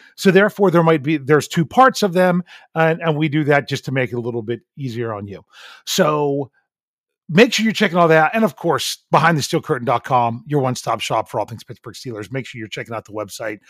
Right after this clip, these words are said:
We've got a lot of editorial content going on there. There's something from there I am gonna reference, so ma-, so make sure you're ready for it. Um, well, several things, 'cause the first thing, I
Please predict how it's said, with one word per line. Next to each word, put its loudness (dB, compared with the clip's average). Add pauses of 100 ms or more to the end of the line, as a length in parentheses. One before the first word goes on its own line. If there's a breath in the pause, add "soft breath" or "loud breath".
(300 loud breath)
We've -4
got 6
a 2
lot 2
of -4
editorial -6
content -12
going -10
on -12
there. -6 (300 loud breath)
There's -2
something 0
from -2
there 8
I 8
am 4
gonna 2
reference, 2
so -8
ma-, -8
so -10
make -4
sure -4
you're 0
ready 0
for -18
it. -20 (400 loud breath)
Um, 8
well, 2
several 4
things, -10
'cause -2
the 4
first 0
thing, 2
I 4